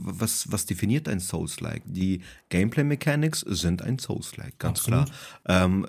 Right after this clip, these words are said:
Speaker 1: da wollte ich dich noch einmal fragen, André, äh, wie sieht's aus mit der Currency, die man bekommt? Steckt man diese Currency, sei es Seelen oder, keine Ahnung, Wille oder wie das auch immer da heißt, steckt man diese in Levels rein oder nur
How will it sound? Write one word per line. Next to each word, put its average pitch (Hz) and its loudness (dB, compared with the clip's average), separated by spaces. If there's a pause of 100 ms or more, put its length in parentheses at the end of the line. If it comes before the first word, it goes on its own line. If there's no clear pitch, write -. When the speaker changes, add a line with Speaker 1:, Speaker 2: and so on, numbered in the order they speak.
Speaker 1:
da 104 2
wollte 135 4
ich 123 -6
dich 156 0
noch 139 2
einmal 98 4
fragen, 92 -2
André, 98 2 (360)
äh, 101 0
wie 117 6
sieht's 139 2
aus 139 0
mit 127 -2
der 117 4
Currency, 156 6
die 90 2
man 80 2
bekommt? 80 -2
Steckt 117 -4
man 120 4
diese 95 0
Currency, 165 4
sei 90 2
es 78 0
Seelen 101 4
oder, 87 2
keine 82 -2
Ahnung, 87 2
Wille 110 6
oder 92 0
wie 95 4
das 90 0
auch 92 -4
immer 95 0
da 90 2
heißt, 98 0 (240)
steckt - 2
man 104 2
diese 101 0
in 87 4
Levels 82 4
rein 139 4
oder 120 4
nur 135 4